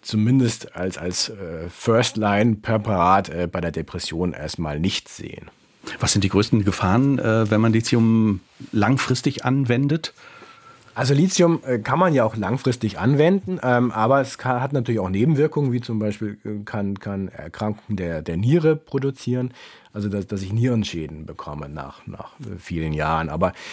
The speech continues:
Speaker 1: wie gesagt, Lithium ist eine sehr, sehr gute Behandlung bei der bipolaren Erkrankung. Zur Stimmungsstabilisierung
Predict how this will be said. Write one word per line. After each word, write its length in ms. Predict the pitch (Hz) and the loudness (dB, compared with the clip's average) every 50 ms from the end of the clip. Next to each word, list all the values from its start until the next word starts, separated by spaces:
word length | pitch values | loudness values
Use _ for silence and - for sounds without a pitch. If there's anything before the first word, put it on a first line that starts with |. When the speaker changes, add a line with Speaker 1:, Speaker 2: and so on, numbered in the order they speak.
| - - - - | -16 -16 -4 2
Speaker 1:
wie 60 | 117 | 4
gesagt, 300 | 117 131 131 135 120 - | 6 6 6 6 4 4
Lithium 340 | - 147 165 - - 165 135 | 4 4 6 6 6 6 6
ist 100 | 120 120 | 6 6
eine 120 | 123 113 | 6 4
sehr, 200 | 101 101 120 151 | 6 6 6 6
sehr 160 | 160 165 160 | 6 6 4
gute 280 | 147 - - 151 - 117 | 4 2 0 -2 -2 -4
Behandlung 360 | - 110 107 120 147 151 139 | -4 -2 0 2 2 2 2
bei 120 | 117 113 101 | 2 0 0
der 100 | 101 95 | -2 -4
bipolaren 420 | - 135 131 - 127 117 110 101 | -6 -8 -8 -6 -4 -2 -2 -2
Erkrankung. 560 | 87 80 - - 104 110 170 180 - 180 156 - | -4 -6 -8 -8 -6 -4 -4 -4 -4 -6 -6 -6
Zur 140 | - 101 | -6 -8
Stimmungsstabilisierung 1120 | 90 - - - - 156 190 208 196 - - 147 147 147 156 147 143 131 123 127 131 131 135 | -8 -8 -6 -2 2 4 4 4 2 0 0 -2 0 2 4 4 4 4 4 4 2 2 0